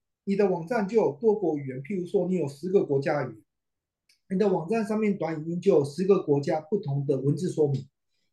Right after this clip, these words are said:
以前这件事情是蛮困难的，现在这件事情，如果你有网站跟内容的话，其实你很熟悉的话，它一天两天就可以做完。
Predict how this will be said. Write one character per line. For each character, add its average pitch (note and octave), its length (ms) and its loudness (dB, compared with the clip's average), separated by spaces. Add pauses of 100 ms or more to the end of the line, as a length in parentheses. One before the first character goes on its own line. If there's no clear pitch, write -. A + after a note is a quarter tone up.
(200)
以 G3 100 0
前 F#3+ 200 2
这 C4+ 120 0
件 C4+ 200 2
事 B3 160 -4
情 D3+ 220 -2
是 F3+ 300 2
蛮 C#3 260 0
困 E3+ 220 4
难 A2 200 -8
的， - 160 -8 (460)
现 C4+ 180 0
在 C4 140 8
这 B3+ 140 2
件 B3 160 2
事 B3+ 160 0
情， D#3+ 240 -4
如 F#3+ 100 2
果 G#3 140 6
你 F#3+ 80 2
有 F#3+ 100 2
网 C3+ 300 0
站 E3 260 -4
跟 E3 180 0
内 F3 180 2
容 B2+ 200 -4
的 C#3 60 -6
话， C#3 180 -2
其 D3+ 160 -4
实 C3 380 -6 (320)
你 G#3 180 8
很 E3+ 80 6
熟 C#3+ 240 4
悉 F3+ 80 4
的 D#3+ 80 8
话， D#3+ 60 6
它 E3 260 2
一 G3 80 4
天 F#3+ 220 4
两 C3+ 180 0
天 D3+ 180 -2
就 D#3 160 2
可 B2 120 -6
以 - 20 -10
做 - 180 -2
完。 - 120 -8